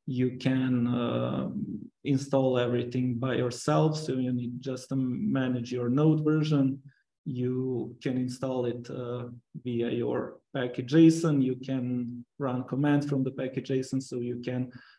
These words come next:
manage everything by yourself if you need fully customizable, uh, C I C D integration. Uh, we're completely out of time, so I will stop here. Um,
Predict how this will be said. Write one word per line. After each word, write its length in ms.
manage 320
everything 500
by 160
yourself 520
if 260
you 220
need 300
fully 240
customizable, 1000
uh, 400
C 260
I 60
C 200
D 140
integration. 680
Uh, 460
we're 160
completely 840
out 320
of 300
time, 580
so 800
I 80
will 180
stop 440
here. 640
Um, 1120